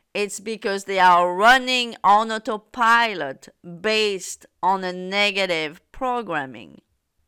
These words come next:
But even that you can control. You can take control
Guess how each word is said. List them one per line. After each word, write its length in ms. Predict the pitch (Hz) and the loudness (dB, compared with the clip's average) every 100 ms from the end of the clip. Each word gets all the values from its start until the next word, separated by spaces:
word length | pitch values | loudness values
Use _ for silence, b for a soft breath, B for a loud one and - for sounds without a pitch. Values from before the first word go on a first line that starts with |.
| - | -4
But 200 | 196 - | -4 -4
even 480 | 247 262 240 247 226 | -6 -4 -2 -2 0
that 640 | 247 285 262 175 170 - | 4 6 6 4 2 -10
you 140 | 214 180 | -12 -8
can 280 | 208 190 196 | -6 -6 -10
control. 680 | 190 190 220 214 - - _ _ _ _ _ | -14 -12 -8 -8 -10 -14 _ _ _ _ _
You 200 | 180 214 | -12 -10
can 360 | - 262 269 269 | -2 0 0 -2
take 300 | 254 262 - | -2 -2 -8
control 800 | 240 233 - 226 226 185 147 | -12 -12 -6 -2 0 0 -2